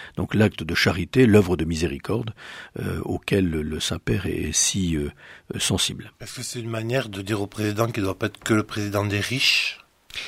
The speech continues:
Speaker 1: C'est possible aussi, c'est une interprétation qu'on peut comprendre, parce que c'est souvent ce qui lui est, euh, euh, reproché, hein, dans, dans les médias, d'être le président des riches et de ne pas être suffisamment, euh, attentif aux réalités et des précarités qui grandissent quand même,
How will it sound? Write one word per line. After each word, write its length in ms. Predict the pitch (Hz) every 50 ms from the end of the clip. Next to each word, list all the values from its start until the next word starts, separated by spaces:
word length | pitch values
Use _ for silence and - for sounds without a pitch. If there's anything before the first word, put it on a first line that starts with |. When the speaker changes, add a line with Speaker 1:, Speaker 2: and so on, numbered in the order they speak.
| - - -
Speaker 1:
C'est 200 | - - - 107
possible 360 | - 156 151 - 180 151 110
aussi, 340 | 110 - - - 82 131 214 -
c'est 200 | - - - -
une 100 | 85 80 78
interprétation 600 | 73 - 80 76 - 85 78 87 82 - 101 85
qu'on 160 | - - -
peut 180 | - - 80
comprendre, 380 | 76 - 87 - - 135 170 165
parce 120 | - 95
que 80 | - -
c'est 140 | 87 - -
souvent 300 | - - - 82 98 92
ce 140 | - - 82
qui 120 | - -
lui 300 | 87 82 80 82 85 82
est, 100 | 82 78
euh, 140 | 73 82 - - - - - - - - _ - -
euh, 140 | 87 78 76
reproché, 640 | - - 92 98 - - 101 98 - - 131 147 135
hein, 160 | 98 85 90
dans, 240 | 98 85 78 73 73
dans 120 | 73 78
les 100 | 80 78
médias, 420 | 73 76 71 69 82 101 135 147 147 - - - - - - -
d'être 360 | 98 92 92 95 - - -
le 120 | 73 - -
président 260 | - - - 85 87
des 140 | 78 78 76
riches 320 | 85 104 117 117 - -
et 80 | - 73
de 100 | 73 78
ne 80 | 73
pas 280 | 71 - - - - -
être 200 | 101 - - -
suffisamment, 720 | - - - - - 80 76 82 80 90 98 98 90 80
euh, 80 | 76 73 - - - - - - - _ -
attentif 640 | 120 - - - 90 - - - 123 110 - -
aux 220 | - - 85 82 85
réalités 1000 | - 95 92 90 87 85 87 - - 113 113 120 110 98 90 82 82 80 80 78
et 40 |
des 420 | 76 73 73 71 73 73 71 - -
précarités 640 | - - - 107 92 - 92 - - - - 113
qui 140 | 101 - 87
grandissent 420 | 85 90 85 85 78 87 92 -
quand 140 | - - -
même, 220 | 87 90 104 113